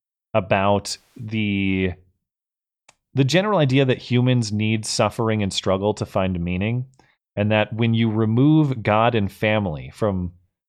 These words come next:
the source of that struggle, like, family is a struggle, uh, you know, it, um,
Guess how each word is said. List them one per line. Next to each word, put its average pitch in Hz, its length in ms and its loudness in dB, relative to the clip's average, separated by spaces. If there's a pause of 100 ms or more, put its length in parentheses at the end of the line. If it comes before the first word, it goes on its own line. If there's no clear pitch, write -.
(160)
the 117 60 0
source 110 340 0
of 110 80 -4
that 110 160 2
struggle, 113 380 0
like, 110 180 0
family 180 460 2
is 139 160 2
a 110 40 -2
struggle, 107 680 -2
uh, 101 60 -6
you 101 120 -4
know, 92 300 -4
it, 104 300 -4
um, 101 340 -2